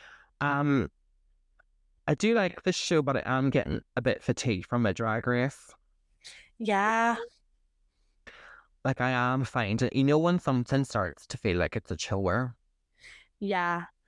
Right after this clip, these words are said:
Speaker 1: And you
Speaker 2: I
Speaker 1: feel
Speaker 2: only go back and rewatch the ones that I like that I've already watched
Speaker 1: Yeah.
Speaker 2: already.
Speaker 1: A hundred, 'cause then you don't need to concentrate again. Like, you just watch
Speaker 2: Yeah.
Speaker 1: the ones you know. I'm just getting a, a bit fatigued, and it feels like I have to watch it instead of n-, wanting to watch it and stick it on.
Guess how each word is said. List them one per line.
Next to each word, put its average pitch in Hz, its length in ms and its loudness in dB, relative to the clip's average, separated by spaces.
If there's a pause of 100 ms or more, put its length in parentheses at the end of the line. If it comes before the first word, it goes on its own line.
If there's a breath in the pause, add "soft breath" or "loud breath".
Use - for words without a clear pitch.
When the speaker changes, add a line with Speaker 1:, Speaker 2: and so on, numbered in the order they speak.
Speaker 1:
And 131 140 2
you 226 80 2
Speaker 2:
I 226 140 0
Speaker 1:
feel 240 80 2
Speaker 2:
only 247 140 0
go 226 220 0
back 175 300 0
and 208 120 2
rewatch 208 440 0
the 214 80 4
ones 202 260 2
that 208 140 0
I 185 40 2
like 175 220 0
that 180 140 -2
I've 185 100 -2
already 202 240 0
watched 160 240 -2
Speaker 1:
Yeah. 185 180 2
Speaker 2:
already. 196 540 0 (400)
Speaker 1:
A 92 140 -2
hundred, 82 300 -2
'cause - 100 -8
then 123 160 2
you 120 80 4
don't 113 100 2
need 90 120 2
to 82 60 -2
concentrate 95 640 -2
again. 113 460 0
Like, 117 240 -4
you 120 80 -4
just - 180 -4
watch 180 140 0
Speaker 2:
Yeah. 202 220 -4
Speaker 1:
the - 80 -14
ones 107 260 -4
you 123 100 4
know. 110 360 2 (580 loud breath)
I'm 131 80 2
just 127 160 2
getting 113 240 0
a, - 100 -2 (440)
a - 20 -2
bit - 180 -2
fatigued, - 380 -2
and 123 120 2
it 73 120 -4
feels 110 280 0
like 113 120 -6
I 110 40 -4
have - 280 -6
to 117 120 2
watch 117 280 0
it 90 80 -4
instead 92 320 -2
of 80 160 -2
n-, 107 180 -4 (140)
wanting 113 360 -2
to 120 120 -2
watch 101 260 -2
it 87 60 -2
and - 100 -6
stick - 240 -6
it 107 80 0
on. 87 300 0